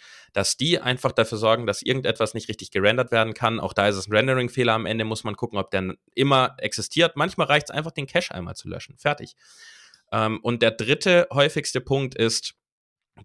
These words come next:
dass irgendwelche Galerie-Plugins oder Slider über den Bildschirm hinauslaufen und diese Plugins nicht so ganz angepasst sind für responsive, weil die meisten Themes sind's.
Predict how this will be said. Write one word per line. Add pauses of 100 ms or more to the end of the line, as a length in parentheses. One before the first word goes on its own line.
dass
irgendwelche (480)
Galerie-Plugins
oder
Slider (420)
über
den
Bildschirm
hinauslaufen
und
diese
Plugins
nicht (140)
so
ganz
angepasst
sind
für
responsive,
weil
die
meisten
Themes
sind's.